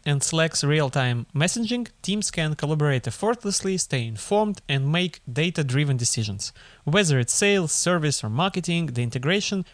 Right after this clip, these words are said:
brings together teams and data like never before.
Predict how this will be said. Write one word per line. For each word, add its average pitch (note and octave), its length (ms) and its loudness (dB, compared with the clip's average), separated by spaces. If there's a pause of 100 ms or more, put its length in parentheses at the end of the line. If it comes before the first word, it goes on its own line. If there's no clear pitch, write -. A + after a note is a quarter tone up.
(120)
brings D3+ 300 2
together C3+ 400 0 (100)
teams G#3 400 0 (100)
and B2 280 -2
data E3+ 400 0
like A#2+ 280 -2
never C#3 220 2
before. G#2+ 360 -4